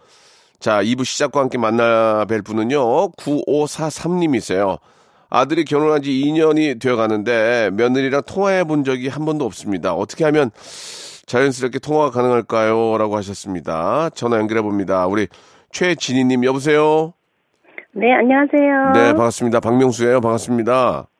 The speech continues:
Speaker 2: 네,
Speaker 1: 네, 새해 복,
Speaker 2: 반갑습니다.
Speaker 1: 새해 복 많이 받으시고요.
Speaker 2: 네, 명수님도요.
Speaker 1: 네, 감사드리겠습니다. 부산 분 같네요. "명수님 니야." 이렇게 하시는 거 보니까 <laughs> 부산 분 맞아요. 아니,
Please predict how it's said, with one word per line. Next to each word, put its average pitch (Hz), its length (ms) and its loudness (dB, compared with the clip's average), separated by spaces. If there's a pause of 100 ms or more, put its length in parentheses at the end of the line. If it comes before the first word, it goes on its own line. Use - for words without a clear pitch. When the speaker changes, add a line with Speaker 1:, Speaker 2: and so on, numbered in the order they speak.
(140)
Speaker 2:
네, 220 720 0
Speaker 1:
네, 107 120 0
새해 143 180 0
복, 127 100 -2
Speaker 2:
반갑습니다. 180 360 0
Speaker 1:
새해 151 220 2
복 143 120 2
많이 117 220 2
받으시고요. 107 840 0 (520)
Speaker 2:
네, 185 220 -2
명수님도요. 208 1040 2
Speaker 1:
네, 98 140 0
감사드리겠습니다. 101 840 -2 (240)
부산 147 300 0
분 175 160 2
같네요. 123 500 4
"명수님 175 540 2
니야." 110 420 2
이렇게 98 280 -4
하시는 113 280 -6
거 113 60 -2
보니까 95 580 0
<laughs> - 960 -4
부산 123 200 -2
분 123 140 -2
맞아요. 92 420 0 (380)
아니, 170 680 2